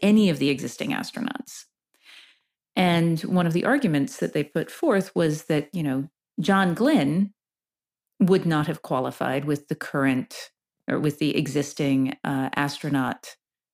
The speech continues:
uh, requirements because he didn't have an advanced degree when he applied. He didn't have an advanced degree when he went into space, but that had become a requirement. And so they said,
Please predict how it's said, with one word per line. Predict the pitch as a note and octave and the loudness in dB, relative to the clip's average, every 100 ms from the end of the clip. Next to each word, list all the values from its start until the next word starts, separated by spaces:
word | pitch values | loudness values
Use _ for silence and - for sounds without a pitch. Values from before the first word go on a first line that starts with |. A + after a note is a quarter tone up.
| _ | _
uh, | E3 C#3+ | -2 -2
requirements | C#3 D#3 C4+ B3 D3 - | -2 0 2 4 2 -2
because | - - D3+ | -4 -2 -2
he | - A3+ | 2 2
didn't | G#3 F#3+ D3+ | 2 0 -2
have | D3 D3 | -2 0
an | |
advanced | D3 D3 C3 - - | 0 0 -2 -4 -6
degree | D3 C4 G3 B2+ C3+ D3 | -2 0 2 0 -2 -2
when | C#3+ | -4
he | C3 C#3 | -2 -4
applied. | - B3+ - - - _ _ _ F#3 | -2 -2 -2 -4 -10 _ _ _ 2
He | D#3+ | 2
didn't | D#3 | 4
have | E3+ F3 | 2 2
an | |
advanced | F3+ E3 E3+ - | 2 0 -2 -2
degree | F3+ F3+ | -2 2
when | F3+ | 2
he | F#3 | 2
went | F3 E3 | 2 0
into | D#3+ | -2
space, | D#3+ - F#3 - | -2 0 0 0
but | - | -4
that | C3+ C#3 | -4 -4
had | D3+ | -4
become | D3 - C#3 | -6 -4 -4
a | C3+ | -4
requirement. | C3+ - G#3+ D#3 C#3 - | -6 -4 -2 -2 -4 -4
And | D3+ | -6
so | - D3+ | -2 -2
they | C#3+ | -2
said, | - C#3+ | -2 -4